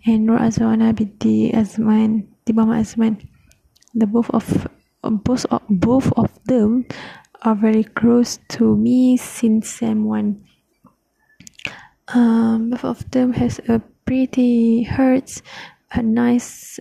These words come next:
nice, uh, and the, and they also have a nice,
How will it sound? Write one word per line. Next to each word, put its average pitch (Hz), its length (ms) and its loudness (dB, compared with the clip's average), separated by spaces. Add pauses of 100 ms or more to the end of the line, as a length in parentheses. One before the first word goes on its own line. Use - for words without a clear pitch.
nice, 226 840 -2 (540)
uh, 277 100 -10 (380)
and 226 680 0 (220)
the, 233 420 -2 (200)
and 214 260 2
they 240 400 4
also 233 380 0
have 226 180 0
a 226 80 -2
nice, 226 540 -2